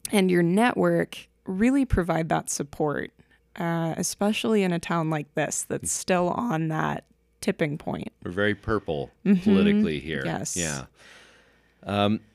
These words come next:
Speaker 2: the other thing, we talked about found family,
Speaker 1: Mm-hmm.
Speaker 2: um, and that's a great use. Uh, last week we talked about found family. Uh, it's a great use of your found family to do things like, um, going shopping for clothing. I have a
Speaker 1: Mm-hmm.
Speaker 2: lot of people on TikTok ask me, you know,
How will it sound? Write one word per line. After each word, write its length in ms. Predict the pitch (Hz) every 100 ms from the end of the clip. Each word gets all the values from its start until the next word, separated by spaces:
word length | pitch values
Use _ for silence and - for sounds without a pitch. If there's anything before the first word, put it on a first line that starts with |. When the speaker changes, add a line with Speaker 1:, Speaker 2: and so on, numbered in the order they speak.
| -
Speaker 2:
the 180 | 135 139
other 140 | 143
thing, 160 | 147 127
we 160 | 120
talked 260 | 113 120 -
about 240 | 107 101
found 320 | - 107 98 -
family, 540 | 107 117 95 73 80
Speaker 1:
Mm-hmm. 360 | 214 214 214 -
Speaker 2:
um, 160 | 90 87
and 100 | 98
that's 180 | 98
a 40 | 95
great 300 | 85 98 87
use. 340 | 95 110 - -
Uh, 220 | 82 87 -
last 320 | 90 95 -
week 200 | 92 85
we 80 | 82
talked 180 | 87 -
about 240 | 78 71
found 260 | - 80 78
family. 400 | 80 78 78 -
Uh, 160 | 87 87
it's 160 | 92
a 60 | -
great 240 | 85 110 95
use 260 | 101 107
of 120 | 95
your 100 | 82
found 340 | 78 87 80 80
family 360 | 87 85 82
to 120 | 82 82
do 160 | 92
things 380 | 90 87 82 80
like, 180 | 80 73 _ - - _ -
um, 380 | 82 78 76 76
going 260 | - 87 85
shopping 460 | - 110 107 82
for 140 | 71 80
clothing. 500 | - 80 76 71 73 -
I 80 | 95
have 240 | 92 101
a 20 | 87
Speaker 1:
Mm-hmm. 300 | 82 82 85
Speaker 2:
lot 260 | 85 90
of 100 | 90
people 280 | - 95 85
on 100 | 85
TikTok 500 | - 90 - 82 76
ask 280 | 80 76 -
me, 140 | 78
you 200 | 76 76
know, 200 | 80 76